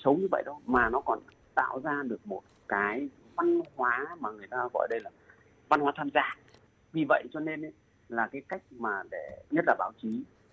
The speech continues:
chính thống hóa những cái thông tin trên mạng xã hội như vậy, chúng ta sẽ để mục đích là câu view hoặc là tăng lượng tương tác một cách vô tội vạ, một cách, ừm, gọi là có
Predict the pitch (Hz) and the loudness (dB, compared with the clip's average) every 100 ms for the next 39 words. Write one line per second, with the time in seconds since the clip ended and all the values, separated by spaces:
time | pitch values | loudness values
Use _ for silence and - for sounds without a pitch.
0 | - 185 185 170 147 131 151 160 156 139 | 2 6 8 6 6 2 2 -2 0 -2
1 | 131 120 127 117 110 - 113 - 113 113 | 0 -2 -4 -6 -8 -6 -6 -6 -8 -8
2 | - - _ _ _ _ - 135 143 147 | -10 -10 _ _ _ _ 0 4 6 6
3 | 139 127 113 107 - - 120 101 85 113 | 6 6 2 -2 -10 -8 -4 -4 -4 -6
4 | 113 151 165 - - _ _ 170 165 175 | -4 -2 -2 -6 -8 _ _ 6 8 8
5 | 170 160 - _ 107 - 92 - 165 170 | 6 4 -14 _ -4 -4 -4 2 4 4
6 | - - 156 147 165 180 _ _ _ _ | 2 -4 -4 -4 -6 -10 _ _ _ _
7 | _ _ 113 156 - 190 165 151 120 - | _ _ -4 -4 2 4 4 0 -4 -8
8 | - - 113 - 156 - - 123 120 117 | -14 -10 -8 -2 -4 -4 -4 -2 -2 -4
9 | 113 104 - - - 107 - | -6 -10 -14 0 4 4 6